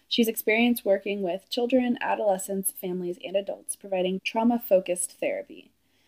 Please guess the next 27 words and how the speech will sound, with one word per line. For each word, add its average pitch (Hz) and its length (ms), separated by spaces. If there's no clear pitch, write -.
Sarah 220 320
has 220 160
trained 190 440
in 175 260
art 180 160
and 185 180
play 190 140
therapy, 233 600
medical 185 300
play 185 240
therapy, 202 600
and 202 160
trauma-focused 190 840
cognitive 175 480
behavioral 190 400
therapy, 170 460
and 220 80
has 220 100
a 214 60
background 247 400
in 233 80
working 190 280
with 185 160
survivors 180 540
of 180 100
medical-based 185 880
trauma, 175 540